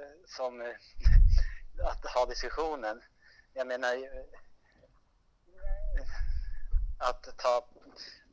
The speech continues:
pers-, eller att, att, eh, bli uppfattad som seriös eller oseriös handlar väl, tycker jag i alla fall, mer om hur,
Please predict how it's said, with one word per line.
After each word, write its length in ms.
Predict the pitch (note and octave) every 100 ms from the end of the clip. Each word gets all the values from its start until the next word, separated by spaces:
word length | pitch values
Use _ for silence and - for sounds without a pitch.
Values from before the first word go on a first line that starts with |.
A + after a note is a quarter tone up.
| _
pers-, 380 | - - - D#3
eller 160 | B2 B2+
att, 240 | A#2 -
att, 240 | C3 - -
eh, 560 | B2+ B2 B2+ - - - - - - -
bli 80 | B2+
uppfattad 280 | C3 A#2+
som 160 | - A#2+
seriös 500 | - B2 D3 D3 -
eller 200 | A#2+ B2
oseriös 560 | - A#2+ C3+ D3+ - -
handlar 220 | B2+ A#2+
väl, 180 | A2+ A2+ - - - - - - -
tycker 140 | -
jag 120 | B2+
i 20 | D#3
alla 80 |
fall, 220 | - A2+ G#2+
mer 240 | A2 G#2+
om 100 | G#2+ -
hur, 340 | G#2+ G#2+